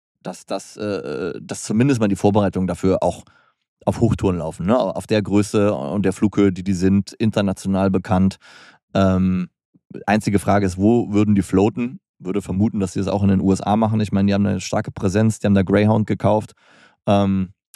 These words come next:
wie viel Prozent des Umsatzes aus den U S A kommt, kann ich jetzt grad nicht abschätzen, aber so wie ich die Execution von denen, äh,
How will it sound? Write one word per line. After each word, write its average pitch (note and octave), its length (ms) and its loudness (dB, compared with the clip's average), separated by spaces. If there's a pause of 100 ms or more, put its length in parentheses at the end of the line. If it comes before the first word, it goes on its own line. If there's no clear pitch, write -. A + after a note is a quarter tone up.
wie - 160 -10
viel - 140 -8
Prozent G2+ 320 -4
des F2+ 80 -4
Umsatzes G#2 600 -4
aus G2 120 -10
den G2+ 100 -8
U F2 60 -6
S G2 100 -6
A G2+ 100 -4
kommt, G#2 220 -2
kann G#2 140 0
ich G2 80 -2
jetzt - 160 -8
grad - 160 -4
nicht - 140 -8
abschätzen, - 380 -6
aber F#2+ 200 2 (560)
so G2 560 -4
wie G2 120 0
ich F#2 160 -6
die - 140 -6
Execution G#2 540 -2
von G2 180 0
denen, F#2+ 340 2
äh, E2+ 340 -2